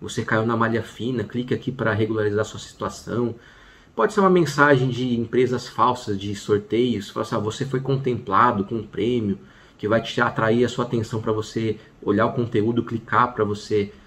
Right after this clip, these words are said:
resgatar um suposto prêmio. Pode ser uma mensagem de notícia sensacionalista que vai chamar a sua atenção. Por exemplo, "Ó, clique aqui para saber o que aconteceu com pessoa tal." Aí você, na curiosidade, fala, "Nossa, eu quero saber o que aconteceu", e clica lá.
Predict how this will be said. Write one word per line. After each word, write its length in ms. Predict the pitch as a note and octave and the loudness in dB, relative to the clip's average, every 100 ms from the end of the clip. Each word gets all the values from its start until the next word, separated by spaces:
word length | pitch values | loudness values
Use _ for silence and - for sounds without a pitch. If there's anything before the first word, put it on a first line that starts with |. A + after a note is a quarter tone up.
| - - | -20 -4
resgatar 520 | G#2 G#2+ G#2+ - G#2 | -2 0 -2 2 0
um 80 | G#2+ | 0
suposto 480 | - - A#2 - C#3 | -2 0 0 0 -6
prêmio. 440 | - A#2 A#2+ G2+ - - - - _ | 0 2 2 0 -4 -18 -20 -20 _
Pode 200 | A#3+ A3+ | -2 2
ser 80 | A3+ | 6
uma 100 | G#3+ | 8
mensagem 720 | G#3 F3+ - E3 D3 D3+ C#3 | 8 6 4 2 4 4 2
de 120 | C#3 | 6
notícia 400 | C#3+ C3+ C#3 C#3 | 6 6 2 0
sensacionalista 1000 | - C3+ C#3 C#3 D3 C3+ A2+ C#3+ - - | -2 -2 -2 -2 2 4 4 4 2 -4
que 100 | A2 | -2
vai 140 | A#2+ | -2
chamar 240 | A#2+ B2 A#2 | 0 0 0
a 20 | |
sua 160 | - B2+ | 0 -2
atenção. 640 | D3+ C#3 - B2+ C3+ - - - - | -2 -2 -2 2 2 0 -10 -16 -6
Por 60 | |
exemplo, 320 | A#2 B2+ C3 | 0 2 2
"Ó, 40 | B2 | 2
clique 280 | D3 D#3 D3+ | 4 2 2
aqui 320 | C3+ - E3 | -2 -2 0
para 240 | C#3+ C#3 | 4 4
saber 380 | C3+ C3+ A#2+ C3 | 4 2 4 2
o 40 | |
que 100 | B2+ | 2
aconteceu 520 | C3+ C3+ C3 A2+ - A#2+ | -2 -4 -4 -4 -2 -2
com 140 | B2 | -4
pessoa 440 | B2 A2+ B2 G#2+ - | -6 -6 -4 -4 -4
tal." 400 | A2 B2 C3 - - - - | 2 4 4 2 -10 -20 -6
Aí 120 | A#2+ C3+ | 2 4
você, 220 | C#3 C#3+ | 6 4
na 80 | C#3+ | 4
curiosidade, 580 | D3 C#3+ C#3 A2+ B2 | 6 6 4 2 0
fala, 160 | - A#2 | 0 0
"Nossa, 320 | C3 C#3+ - | 2 2 2
eu 80 | A#2 | 0
quero 220 | A2+ B2 | 2 -2
saber 240 | - C3 B2+ | 0 2 2
o 40 | |
que 80 | C3+ | 2
aconteceu", 540 | C#3 C#3 - - B2 | -2 -2 0 2 2
e 180 | G#2+ G#2+ | 2 -4
clica 400 | - C#3+ C#3 C#3 | -4 2 2 2
lá. 260 | B2 A#2 | 0 -2